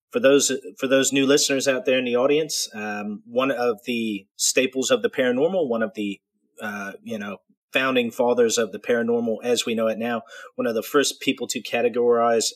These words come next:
and, um, you know, really release some of these topics, uh, for general consumption was Charles Fort. And Charles Fort believed that, uh, any information that was excluded by science, not explained, not given its fair, fair chance to be heard, uh,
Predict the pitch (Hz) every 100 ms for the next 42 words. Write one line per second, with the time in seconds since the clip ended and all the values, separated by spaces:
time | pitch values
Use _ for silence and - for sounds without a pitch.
0 | 110 104 104 101 95 104 104 98 95 -
1 | - - _ 139 143 160 147 117 120 131
2 | 127 127 120 107 107 - - 131 127 107
3 | - - 110 104 104 - 131 107 127 123
4 | 107 107 - 123 - 101 - - _ 143
5 | 135 - 143 127 117 - 143 104 - _
6 | _ _ _ 113 110 160 147 135 143 139
7 | 127 123 123 104 - 110 120 113 110 117
8 | 110 104 - - - 156 156 151 - 131
9 | 131 - 117 107 107 110 - - - 143
10 | 139 127 120 113 - 131 147 135 - -
11 | _ _ - 139 131 - - 131 127 135
12 | 127 240 127 123 - - 135 131 120 -
13 | _ _ - 139 131 147 143 135 - 135
14 | 127 143 175 185 - 143 117 110